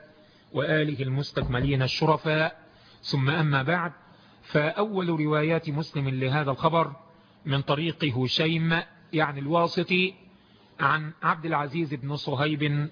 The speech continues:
وحميد معا، آه، قال، يعني عن أنس بن مالك، أن ناسا من عرينة، آه، قدموا على رسول الله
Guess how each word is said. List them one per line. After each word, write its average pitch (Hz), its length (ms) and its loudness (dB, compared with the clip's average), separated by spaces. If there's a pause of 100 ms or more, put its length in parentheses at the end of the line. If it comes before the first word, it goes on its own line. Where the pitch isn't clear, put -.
وحميد 147 600 0
معا، 165 540 2 (920)
آه، 151 260 4
قال، 175 680 2 (720)
يعني 143 280 0
عن 139 220 0 (100)
أنس 165 300 -4
بن 139 200 -4
مالك، 143 380 -2 (960)
أن 160 200 4
ناسا 180 300 0
من 156 220 -2
عرينة، 160 560 0 (640)
آه، 151 80 2
قدموا 175 520 2
على 156 240 2
رسول 147 380 -2
الله 156 440 0